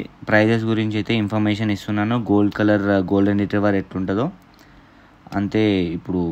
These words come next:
క్రీమ్ కలర్ and వైట్ కలర్ గోల్డెన్ రిట్రీవర్ ఎట్లుంటుందో చెప్తున్నాను. ఇంకా వీటి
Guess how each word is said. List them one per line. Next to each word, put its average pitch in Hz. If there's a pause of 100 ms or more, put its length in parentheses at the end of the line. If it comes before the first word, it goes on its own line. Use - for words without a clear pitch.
(140)
క్రీమ్ 101
కలర్ 104
and 98
వైట్ 92
కలర్ 98
గోల్డెన్ 95
రిట్రీవర్ 90
ఎట్లుంటుందో 90 (100)
చెప్తున్నాను. 92 (800)
ఇంకా 113
వీటి 110